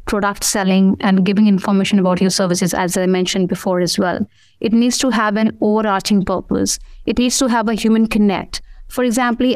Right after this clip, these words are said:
I, I, for example, I recently saw, uh, this marketing campaign by Vivo. Uh, you know, it's a mobile brand, if you know. So they have this switch off campaign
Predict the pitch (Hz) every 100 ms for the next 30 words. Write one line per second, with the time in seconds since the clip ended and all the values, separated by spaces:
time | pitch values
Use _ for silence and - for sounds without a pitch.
0 | - 220 220 - 208 208 - - 233 226
1 | 233 233 214 226 233 208 220 254 240 254
2 | - - 226 220 220 208 196 185 214 220
3 | 196 196 - 226 214 202 190 208 208 208
4 | 190 196 196 185 220 196 185 - 226 180
5 | - 202 202 202 220 - _ _ - 185
6 | 190 185 - 196 185 190 180 190 180 180
7 | 175 175 185 196 - _ _ - 247 240
8 | 262 262 240 269 - 262 262 233 - 196
9 | 180 190 180 165 180